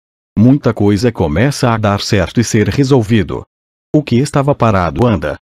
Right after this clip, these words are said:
Pessoas negativas se afastam e novas pessoas com frequências positivas chegam. A atração pessoal é ativada e chamamos a atenção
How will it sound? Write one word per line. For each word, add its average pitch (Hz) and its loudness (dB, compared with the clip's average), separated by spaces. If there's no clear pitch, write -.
Pessoas 107 2
negativas 110 0
se - 0
afastam 110 0
e 131 4
novas 117 2
pessoas 95 -2
com 143 0
frequências 120 0
positivas 120 0
chegam. 76 -2
A 117 0
atração 127 0
pessoal 98 0
é 135 2
ativada 110 0
e 110 2
chamamos 98 0
a 117 2
atenção 95 0